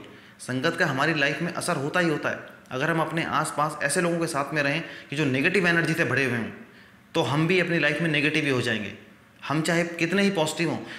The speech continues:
लेकिन अगर हम कुछ दिन या कुछ महीने या कुछ साल ऐसे लोगों के साथ में रह जाएंगे कि जो लोग ज़िंदगी में ना खुद कुछ कर सकते हैं ना दूसरों को कुछ करने देते हैं,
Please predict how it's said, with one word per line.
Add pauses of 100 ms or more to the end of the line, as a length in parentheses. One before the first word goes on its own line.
(140)
लेकिन
अगर
हम
कुछ
दिन
या
कुछ
महीने
या
कुछ
साल
ऐसे
लोगों
के
साथ
में
रह
जाएंगे (300)
कि
जो
लोग
ज़िंदगी
में
ना
खुद
कुछ
कर
सकते
हैं
ना
दूसरों
को
कुछ
करने
देते
हैं,